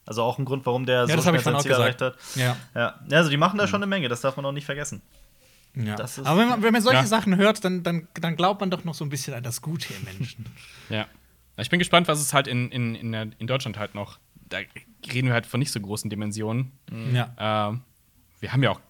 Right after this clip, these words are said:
Speaker 3: nicht so eine große Plattform. <laughs> Es gibt natürlich
Speaker 2: Ja.
Speaker 3: auch Streaming-Anbieter bei uns, aber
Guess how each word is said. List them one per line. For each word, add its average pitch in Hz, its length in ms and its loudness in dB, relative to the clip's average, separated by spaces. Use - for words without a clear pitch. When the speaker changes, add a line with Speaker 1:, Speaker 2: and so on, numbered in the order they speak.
Speaker 3:
nicht - 220 -8
so - 80 -8
eine 101 140 -6
große - 280 -10
Plattform. 123 800 -6
<laughs> - 80 -4
Es - 120 -14
gibt 131 140 -10
natürlich 120 260 -4
Speaker 2:
Ja. 110 40 -4
Speaker 3:
auch 117 240 -6
Streaming-Anbieter 123 540 -2
bei 110 180 -4
uns, 190 300 0
aber 131 360 2